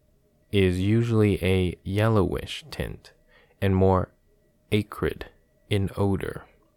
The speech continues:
than Cochin oil. Three, continental coconut oil, copra or Freudenberg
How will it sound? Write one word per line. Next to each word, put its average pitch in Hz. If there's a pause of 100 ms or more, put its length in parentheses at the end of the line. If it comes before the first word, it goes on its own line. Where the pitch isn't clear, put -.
(480)
than 87 (240)
Cochin - (520)
oil. - (920)
Three, 80 (760)
continental 95 (160)
coconut 82 (120)
oil, 55 (1040)
copra 73 (100)
or - (180)
Freudenberg 76